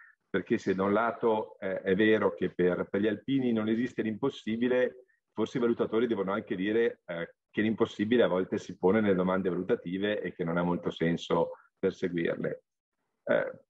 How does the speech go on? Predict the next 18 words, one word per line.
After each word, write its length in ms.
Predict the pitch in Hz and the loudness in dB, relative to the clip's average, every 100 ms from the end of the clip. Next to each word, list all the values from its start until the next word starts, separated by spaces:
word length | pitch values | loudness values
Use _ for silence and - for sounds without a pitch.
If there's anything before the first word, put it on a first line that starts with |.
| _ | _
cerco 340 | - 196 208 | 4 4 4
però 340 | 190 113 131 - - - _ | 4 4 4 2 -4 -20 _
anch'io 460 | - 113 - 123 139 | -2 -2 0 -2 0
di, 280 | 110 110 117 | 0 0 0
ehm, 420 | 104 92 90 90 - | 0 0 0 -4 -6
dare 360 | 101 120 131 | -2 0 0
degli 280 | 123 107 101 | 0 -2 -4
stimoli 640 | - - 127 139 135 135 - | -6 -2 2 4 4 2 -2
in 160 | 95 | -8
termini 420 | - 101 107 107 101 | -2 0 0 -2 0
di 160 | 98 | -2
pars 260 | - 98 - | -2 -4 -4
construens, 800 | - 90 90 - 110 120 117 131 131 - - _ _ _ _ _ _ _ - | -2 -2 -2 -2 0 0 -2 -2 -4 -6 -16 _ _ _ _ _ _ _ -6
e 280 | 90 90 - | -2 -2 4
uno, 420 | 147 170 165 - | 4 6 4 2
come 180 | - 95 | -4 -2
dire, 220 | 92 101 | 0 0
lo 520 | 98 90 85 85 82 | 0 0 0 -2 -4